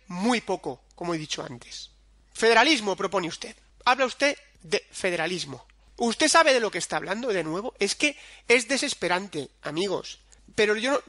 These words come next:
tengo que decirlo, no me puedo callar. Estoy con don Antonio García Trevijano. Tenemos que sumar voces, tenemos que denunciar todo esto, porque no hay derecho a que esta gente, como la señora Carmena, le pone un micrófono, le ponen una cámara delante,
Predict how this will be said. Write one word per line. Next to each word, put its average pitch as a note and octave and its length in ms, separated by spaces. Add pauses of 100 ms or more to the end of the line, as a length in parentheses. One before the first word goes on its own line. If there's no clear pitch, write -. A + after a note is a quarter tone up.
tengo C4+ 280
que D4+ 80
decirlo, C#4 580 (100)
no G#3+ 160
me B3+ 120
puedo D4 280
callar. C#4 540 (400)
Estoy - 260
con C#4 200
don C4+ 100
Antonio C4+ 380
García C4 260
Trevijano. C4 720
Tenemos B3+ 340
que C4 160
sumar B3+ 380
voces, C#4 440
tenemos B3+ 320
que B3 140
denunciar A3+ 560
todo C#4 220
esto, A#3+ 340
porque F#3+ 240
no A3+ 80
hay C#4+ 140
derecho C#4 340
a F#3 80
que A#3+ 60
esta C#4 200
gente, C4+ 460 (440)
como G#3+ 200
la G#3 80
señora B3+ 320
Carmena, C4+ 380
le F#3 100
pone C4+ 240
un C4 100
micrófono, B3+ 520
le F3+ 100
ponen C4+ 400
una B3 180
cámara B3+ 300
delante, B3+ 480